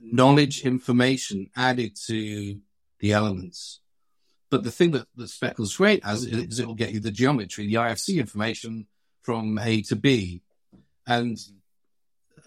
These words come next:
I, I know that, um, Greg's had some conversations with Dimitri and Matteo about what it is,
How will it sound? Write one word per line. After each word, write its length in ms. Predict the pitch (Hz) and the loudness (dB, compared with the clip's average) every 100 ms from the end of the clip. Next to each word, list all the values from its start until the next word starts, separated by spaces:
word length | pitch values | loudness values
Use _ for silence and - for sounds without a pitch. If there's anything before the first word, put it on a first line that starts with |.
| - | -10
I, 320 | 127 120 123 131 | -2 2 4 6
I 160 | 131 | 6
know 220 | 135 143 | 6 4
that, 240 | 123 113 - - | 2 -4 -14 -12
um, 680 | 113 110 107 104 101 98 104 _ _ _ _ _ | -8 -6 -8 -10 -12 -14 -18 _ _ _ _ _
Greg's 360 | 117 110 107 - | -2 0 0 -4
had 220 | 107 104 | -6 -6
some 180 | - 101 | -6 -2
conversations 680 | 113 101 98 147 143 107 104 | 0 0 0 0 0 -4 -10
with 100 | 95 | -4
Dimitri 400 | 101 104 - 98 | -2 -2 -4 -6
and 100 | 92 | -6
Matteo 640 | 92 160 143 131 117 113 _ _ _ - | 0 4 4 4 2 -4 _ _ _ -2
about 300 | 104 107 101 | 2 2 0
what 220 | 110 110 | -2 -2
it 120 | 107 | 2
is, 540 | 110 107 107 104 - | 4 4 0 -6 -14